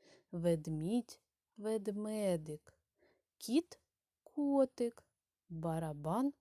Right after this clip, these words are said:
барабанчик. Молодці, дітки, ви дуже гарно впорались з усіма завданнями. Діти,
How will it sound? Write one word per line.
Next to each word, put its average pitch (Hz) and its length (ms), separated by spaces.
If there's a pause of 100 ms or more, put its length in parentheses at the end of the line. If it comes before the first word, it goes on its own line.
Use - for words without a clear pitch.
(500)
барабанчик. 196 1300 (460)
Молодці, 330 500
дітки, 175 540
ви 196 140
дуже 202 300
гарно 240 460
впорались 170 720
з 180 120
усіма 311 380
завданнями. 165 880 (720)
Діти, 214 420